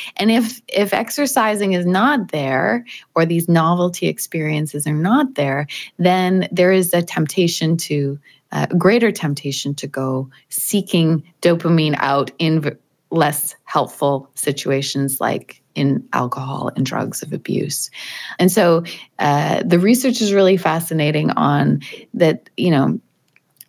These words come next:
for teens, for young people who are more active, they're less likely to experiment with drugs of addiction, uh, drugs of abuse, they're less likely to become addicted.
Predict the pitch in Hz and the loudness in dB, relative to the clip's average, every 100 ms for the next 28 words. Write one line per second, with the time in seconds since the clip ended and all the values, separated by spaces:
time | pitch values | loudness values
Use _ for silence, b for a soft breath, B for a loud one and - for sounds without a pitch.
0 | - 175 - 175 160 175 _ - - 208 | -8 -8 0 2 2 -4 _ -4 4 4
1 | 180 190 185 190 175 175 180 175 170 170 | 6 4 4 2 2 2 0 0 0 2
2 | 165 175 170 160 151 B B - 156 175 | 2 2 2 2 -2 B B 0 2 2
3 | 175 170 - 170 - 160 165 170 175 165 | 2 0 0 0 0 -2 -4 -2 -2 0
4 | 160 156 165 - 156 160 165 - 147 - | 0 0 -2 -2 -4 -2 -4 -4 -6 -6
5 | 151 147 147 143 - 143 143 139 - - | -4 0 0 0 -4 -4 -4 -6 -12 -10
6 | 151 139 139 139 143 - - - 170 156 | -6 -6 -6 -8 -6 -6 -6 -6 -4 -4
7 | - 151 143 131 - 156 147 147 143 147 | -2 -2 -2 -6 -4 -4 -2 -2 -2 2
8 | 180 170 160 - 151 143 139 143 143 147 | 4 4 2 -2 0 0 -2 -6 -6 -10
9 | - - 131 - 143 143 143 - 147 151 | -10 -12 -14 -8 -4 -4 -8 -10 -8 -8